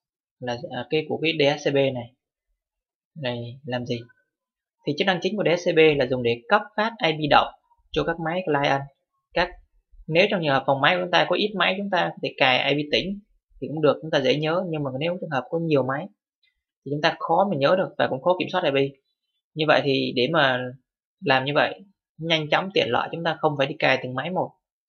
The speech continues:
Ừ, máy client, I P của từng máy trên máy client một thì nó mất công quá. Như vậy thì chúng ta sẽ làm cái máy chủ, và máy chủ nó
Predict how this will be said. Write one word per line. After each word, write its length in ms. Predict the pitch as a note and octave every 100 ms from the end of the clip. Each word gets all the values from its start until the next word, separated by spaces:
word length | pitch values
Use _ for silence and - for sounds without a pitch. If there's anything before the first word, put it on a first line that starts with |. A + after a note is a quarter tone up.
| _
Ừ, 300 | - B2+ C3 D3
máy 240 | D3 D#3+ E3+
client, 460 | D3 C#3 C#3 C3+ C#3 -
I 80 |
P 60 | C#3+ C#3+
của 80 | -
từng 160 | - B2+
máy 360 | B2+ D#3+ F3+ -
trên 160 | - D3
máy 160 | D3 E3
client 320 | C#3 C3+ C3+
một 180 | B2+ A#2 _
thì 260 | C3 A#2+ A#2+ _ _ _ _ _ _ _ _
nó 120 | D#3
mất 100 | E3+ F3
công 180 | D3+ C#3+
quá. 140 | C#3+ - - _ _ _ -
Như 80 |
vậy 100 | C#3+ B2+
thì 140 | C3
chúng 100 | D3+ D#3+
ta 100 | C#3+
sẽ 60 | B2+
làm 280 | C#3+ B2+ A#2+
cái 100 | D3+
máy 140 | E3+ E3
chủ, 320 | A#2+ D#3+ - G3+
và 100 | F3
máy 140 | B2 D3
chủ 120 | B2
nó 60 | C#3+